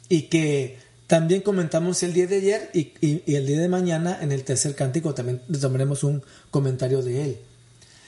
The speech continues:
En el prólogo, en la introducción, perdón, a este artículo, él dice, tituló así su artículo, tituló así, "Servir para una espiritualidad de la lucha por la justicia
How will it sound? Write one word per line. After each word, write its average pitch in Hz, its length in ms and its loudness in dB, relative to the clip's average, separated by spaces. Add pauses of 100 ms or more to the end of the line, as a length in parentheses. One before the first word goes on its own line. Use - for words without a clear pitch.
(320)
En 175 160 2
el 180 220 0
prólogo, 233 500 0
en 202 60 4
la 190 80 6
introducción, 185 580 0
perdón, 190 300 2
a 170 80 2
este 180 200 0
artículo, 180 680 -2 (440)
él 170 200 2
dice, 170 560 0
tituló 175 340 4
así 202 140 0
su 202 100 0
artículo, 180 560 0 (200)
tituló 160 360 2
así, 151 320 -2 (1160)
"Servir 190 840 0
para 165 280 4
una 190 200 0
espiritualidad 165 960 2
de 175 160 2
la 151 120 2
lucha 196 460 0
por 170 200 0
la 147 100 2
justicia 233 880 -2